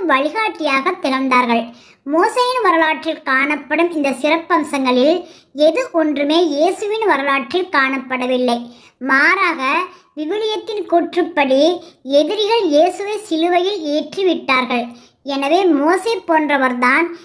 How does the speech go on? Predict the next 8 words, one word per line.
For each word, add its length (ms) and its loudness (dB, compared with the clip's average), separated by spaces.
இயேசு 460 0
என்று 340 0
அந்த 300 -2
முன்னறிவிப்பை 840 0
இயேசுவின் 680 0
மீது 280 2
கற்பிக்க 560 -2
முடியாது. 500 2